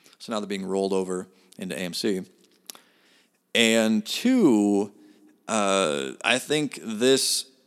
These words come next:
space is highly susceptible to technological innovation. Um, from the st-, just, you know, real quick. Uh, you know, when I was a kid, the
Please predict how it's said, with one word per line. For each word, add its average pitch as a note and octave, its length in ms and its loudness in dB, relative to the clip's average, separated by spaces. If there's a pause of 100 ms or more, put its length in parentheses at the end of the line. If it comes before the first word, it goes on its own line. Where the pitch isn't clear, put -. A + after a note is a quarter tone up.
(400)
space A2+ 640 0
is G2+ 160 -8
highly G#2+ 480 -6
susceptible G2 680 -4
to - 140 -16
technological F#2+ 760 -4 (420)
innovation. F#2 760 -2 (640)
Um, F2+ 480 -2 (100)
from A2+ 220 2
the G#2 80 4
st-, G2+ 260 -4
just, C#3+ 240 -4
you F3 80 0
know, B2 100 4
real C#3+ 220 2
quick. - 300 0
Uh, B2 480 4 (720)
you C3+ 100 2
know, G#2+ 60 4
when G#2 100 4
I D3 100 4
was D3 140 2
a G2+ 60 -4
kid, F2+ 480 -4 (160)
the F2+ 440 -2